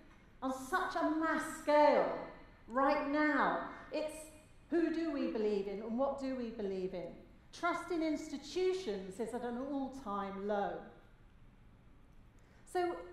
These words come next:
the words that we do speak become even more important because of that. Whether we're writing those words, whether we're speaking those words, the fact that this,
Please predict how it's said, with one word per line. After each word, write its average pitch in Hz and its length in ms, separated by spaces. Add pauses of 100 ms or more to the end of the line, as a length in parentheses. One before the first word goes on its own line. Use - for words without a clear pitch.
(120)
the 311 80
words 440 480
that 330 140
we 311 140
do 370 340
speak - 520 (920)
become 320 360 (100)
even 320 260
more 277 260
important 285 580
because 294 400
of 262 160
that. 175 320 (1300)
Whether 302 220
we're 285 260
writing 311 480
those 277 320
words, 285 460 (240)
whether 277 180
we're 277 160
speaking 320 580
those 208 280 (100)
words, - 560 (840)
the 311 60
fact 392 440
that 294 240
this, 330 340